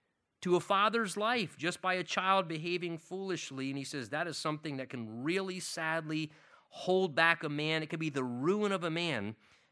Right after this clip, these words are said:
having a foolish child. And the second thing he says that can really impede the progress and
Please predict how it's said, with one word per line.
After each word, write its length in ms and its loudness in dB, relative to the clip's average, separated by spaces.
having 280 2
a 60 -4
foolish 480 -4
child. 600 0
And 100 -4
the 60 -6
second 380 4
thing 120 0
he 100 -2
says 360 0
that 100 -2
can 160 -6
really 380 -2
impede 720 -4
the 80 -4
progress 920 2
and 160 -6